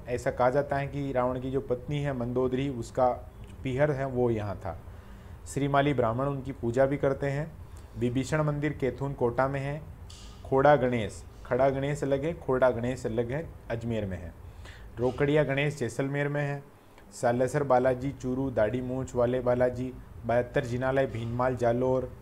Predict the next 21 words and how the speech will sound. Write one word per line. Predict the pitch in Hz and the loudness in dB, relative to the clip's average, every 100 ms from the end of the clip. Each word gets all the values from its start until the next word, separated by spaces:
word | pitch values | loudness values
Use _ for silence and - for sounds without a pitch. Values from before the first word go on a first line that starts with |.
| - - - 113 | -18 -18 -12 -6
मेहंदीपुर | 117 123 135 135 131 | -4 -4 -2 0 4
बालाजी | 127 127 123 135 | 6 6 2 -2
दौसा, | 117 120 - 147 131 | -2 -2 0 -2 -2
एनएच | 113 120 - | -4 -4 -4
इलेवन। | 110 123 127 156 - - - - - - 117 | -2 0 0 -2 -6 -14 -16 -16 -16 -4 4
पावापुरी | 127 147 143 143 135 | 8 8 6 2 2
जैन | 139 143 | 0 0
मंदिर | 143 139 147 | -2 -2 -4
सिरोही | - 127 131 139 | -2 0 2 2
के | 135 | 0
पास | 147 139 139 147 | 2 2 2 -2
है। | 147 151 - - - - | -6 -8 -16 -20 -20 -8
नारायणी | 113 113 127 131 139 | 0 2 4 2 0
की | 131 | -2
जैन | 135 135 | -2 0
मंदिर | 135 135 139 | -2 -2 2
अजमेर | 120 113 135 139 | 2 0 -4 -2
में | 143 | -2
है। | 143 160 - 104 | -2 -4 -8 -2
बालापारी | 107 123 139 139 135 139 151 - | 0 4 4 4 2 0 -4 -8
कुम-, | 123 117 | -8 -8